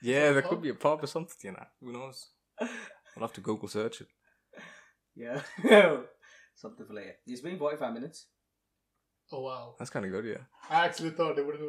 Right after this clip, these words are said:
Speaker 2: my last
Speaker 1: Well,
Speaker 2: five
Speaker 1: that's what
Speaker 2: minutes.
Speaker 1: happens.
Speaker 2: <laughs>
Speaker 1: Once you start talking, you don't even realise the time. You just
Speaker 3: That's the thing. Once you,
Speaker 1: waffle.
Speaker 3: once you actually get into it, like, a train of thought, and then you're going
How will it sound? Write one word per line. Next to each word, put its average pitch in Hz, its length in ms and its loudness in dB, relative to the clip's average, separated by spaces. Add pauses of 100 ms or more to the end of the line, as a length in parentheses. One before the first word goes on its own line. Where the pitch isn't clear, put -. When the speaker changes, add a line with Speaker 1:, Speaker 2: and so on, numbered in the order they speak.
Speaker 2:
my 135 60 -8
last 135 100 -4
Speaker 1:
Well, 139 120 10
Speaker 2:
five 143 60 10
Speaker 1:
that's - 160 10
what 170 220 10
Speaker 2:
minutes. 143 200 -4
Speaker 1:
happens. - 500 8
Speaker 2:
<laughs> - 0 -
Speaker 1:
Once 247 180 10
you 180 60 10
start 185 160 10
talking, 165 260 10
you 120 60 4
don't 139 100 8
even 135 120 6
realise 131 320 6
the 107 80 -6
time. 117 220 0
You 101 60 -8
just 95 120 0
Speaker 3:
That's 156 160 2
the 185 60 0
thing. 151 200 2
Once 170 220 0
you, 185 80 4
Speaker 1:
waffle. 147 160 2
Speaker 3:
once 160 200 2
you 156 60 6
actually 135 260 -2
get 117 140 -2
into 120 280 -4
it, 101 60 -6
like, 104 160 -10
a 107 40 -8
train 107 220 -12
of 98 40 -16
thought, 101 180 -6
and 95 140 -8
then 95 260 -8
you're 92 200 -4
going 98 420 -6